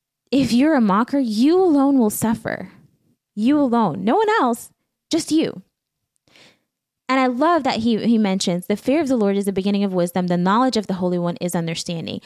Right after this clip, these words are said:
If we don't fear the Lord, we will lack wisdom, and it'll be so easy to be the one who walks into that house and eats this and drinks stolen water and eat food in secret.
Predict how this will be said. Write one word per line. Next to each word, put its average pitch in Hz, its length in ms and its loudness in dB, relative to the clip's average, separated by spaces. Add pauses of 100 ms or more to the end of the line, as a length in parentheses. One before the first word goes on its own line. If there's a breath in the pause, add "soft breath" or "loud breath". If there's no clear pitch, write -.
(460 loud breath)
If 262 180 0
we 320 140 2
don't 302 240 -2
fear 208 300 -2
the 302 100 0
Lord, 214 360 2
we 214 180 2
will 214 100 2
lack 180 300 -4
wisdom, 208 420 0
and 202 140 0
it'll 190 120 2
be 180 140 -2
so 226 400 0
easy 202 520 -2
to 220 120 -2
be 208 240 -2
the 247 100 0
one 170 360 0
who 190 100 0
walks 185 420 0
into 220 260 -2
that 180 200 -2 (380 soft breath)
house 202 600 -4 (540)
and 202 200 0
eats - 380 -6 (300)
this 240 320 -2
and 220 340 -2
drinks 247 280 -2
stolen 277 400 0
water 202 580 -2 (1120)
and 214 180 -2
eat - 220 -4
food 220 220 0
in 233 100 0
secret. - 500 -8